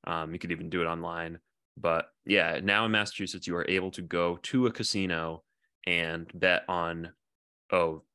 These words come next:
the Eagles are going to win, the Chiefs are going to win." I don't know, it's weird.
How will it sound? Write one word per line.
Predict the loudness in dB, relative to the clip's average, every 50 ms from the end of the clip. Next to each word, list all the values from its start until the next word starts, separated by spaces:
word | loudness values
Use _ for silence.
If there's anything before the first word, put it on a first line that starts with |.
| _ _
the | 0 2 2
Eagles | 2 2 2 0 0 2 0
are | 0 0
going | 0 -2 -2 -2 -4
to | -6 -6
win, | -6 -4 -6 -6 -6 -8 -8 -8
the | -8 -6
Chiefs | -4 0 0 0 0 -2 -4
are | -6 -4
going | -2 -2 -2 -2 -2 -4
to | -6 -6
win." | -4 -4 -6 -6 -6 -10 -14 _ _ _ _ _ _ _ _ _ _ _ _ _ _ _ _ _ _ _ _ _ _ _ _ _ _ _ _ _ _ _ _ _ _ 2
I |
don't | 4 6
know, | 6 4
it's | 4 4
weird. | 4 6 6 6 4 0 -6